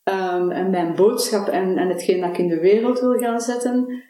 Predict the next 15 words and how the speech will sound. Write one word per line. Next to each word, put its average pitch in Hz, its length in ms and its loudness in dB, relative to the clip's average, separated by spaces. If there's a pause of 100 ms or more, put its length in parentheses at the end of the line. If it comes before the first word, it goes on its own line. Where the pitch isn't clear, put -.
en, 185 640 0
en, 185 240 -2
en 180 200 -2
bij 175 160 2
mijn 175 180 0
doelgroep, 208 340 2
maar 190 100 -2
die 185 100 0
doelgroep 247 320 0
die 220 140 -2
komt 175 160 -6
sowieso 202 520 2
op - 300 -4
je - 160 0
pad. - 420 -10